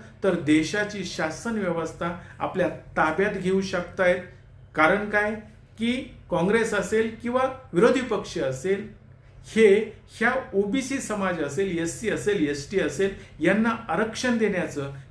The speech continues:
किंवा यांना प्रगती यांची होणं, हे हातून हे होणं शक्यच नाहीये किंवा त्यांची प्रगती होण्यासाठी यांची सहमतीच नाहीये. म्हणून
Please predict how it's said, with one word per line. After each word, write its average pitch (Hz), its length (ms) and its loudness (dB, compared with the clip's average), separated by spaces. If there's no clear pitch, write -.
किंवा 226 180 2
यांना 214 260 0
प्रगती 196 580 2
यांची 180 320 -4
होणं, 165 380 2
हे 185 60 -2
हातून 220 340 -2
हे 190 200 4
होणं 180 360 2
शक्यच - 520 -6
नाहीये 113 560 -10
किंवा 202 400 2
त्यांची 220 280 4
प्रगती 240 400 2
होण्यासाठी 208 560 0
यांची 196 240 -2
सहमतीच 175 760 -2
नाहीये. 127 360 -4
म्हणून 214 440 4